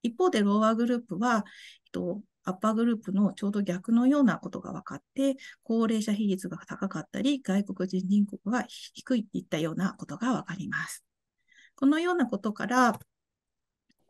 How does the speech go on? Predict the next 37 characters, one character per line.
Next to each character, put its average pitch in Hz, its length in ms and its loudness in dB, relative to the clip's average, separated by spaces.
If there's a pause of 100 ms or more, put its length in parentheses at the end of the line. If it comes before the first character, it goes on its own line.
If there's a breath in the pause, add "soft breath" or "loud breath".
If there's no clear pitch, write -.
(100)
出 - 220 -4
生 247 500 0
数 240 200 -2
割 233 340 2
る 233 40 4
死 226 180 0
亡 233 220 2
数 196 200 0
の 220 260 4
ア - 20 4
ッ 285 40 0 (120)
プ 254 100 4
に 202 160 2
関 214 280 4
係 226 180 0
あ 220 60 0
り 220 100 -2
そ 254 140 8
う 240 40 6
な 269 240 4
項 190 220 0
目 185 280 0
っ 190 40 -8
て - 160 -2
い 180 60 0
う 190 40 4
の 262 200 4
を 254 80 0
取 185 200 2
り 175 60 4
上 151 80 -2
げ - 120 -16
て 262 200 2
い 190 100 4
き - 140 -8
ま - 220 -2
す。 - 160 -8